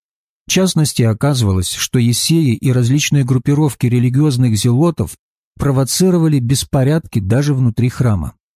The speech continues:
Апостол Павел преимущественно был городским жителем. Это отражается соответствующим образом на его мировоззрении. Очевидно, занимаясь вместе со своим отцом семейным бизнесом,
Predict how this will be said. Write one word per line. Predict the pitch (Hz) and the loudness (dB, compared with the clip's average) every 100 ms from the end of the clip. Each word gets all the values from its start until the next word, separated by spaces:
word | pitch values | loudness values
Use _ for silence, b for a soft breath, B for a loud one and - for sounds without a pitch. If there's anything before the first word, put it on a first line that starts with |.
| _ _ _ _ _ _ _ _ _ - | _ _ _ _ _ _ _ _ _ -6
Апостол | - 180 - 190 | -2 -2 0 -2
Павел | - 165 175 | 0 0 0
преимущественно | 160 147 143 143 151 160 - 143 135 | 0 0 2 0 0 -2 -2 0 0
был | 117 151 | 0 0
городским | 139 143 139 - 123 110 | 0 0 -2 -2 0 0
жителем. | 95 95 92 87 85 - _ _ _ - | 0 0 0 -2 -4 -8 _ _ _ -2
Это | 123 - 123 | -2 0 0
отражается | 117 110 117 156 156 - 117 | 0 0 0 0 0 -2 -2
соответствующим | 131 123 - 139 - 131 117 127 131 | 0 -2 0 -2 -2 -2 0 0 0
образом | 175 151 117 110 107 | 0 0 0 2 2
на | 117 | 2
его | 120 147 | 2 0
мировоззрении. | 160 160 160 139 104 90 82 73 76 _ _ _ _ _ _ _ _ | 2 0 0 0 0 0 -2 -4 -8 _ _ _ _ _ _ _ _
Очевидно, | - 110 131 151 151 123 92 - | -2 0 0 0 0 0 -2 -4
занимаясь | 104 107 127 135 143 120 - | -2 0 2 2 2 0 0
вместе | 127 135 - 104 | 0 0 -2 -2
со | 117 | -2
своим | - 127 127 127 | 0 0 0 0
отцом | 110 - 143 113 | -2 -2 -2 0
семейным | - 127 135 113 98 101 | 0 0 2 2 0 0
бизнесом, | 165 135 110 - 67 | 0 0 0 -2 -4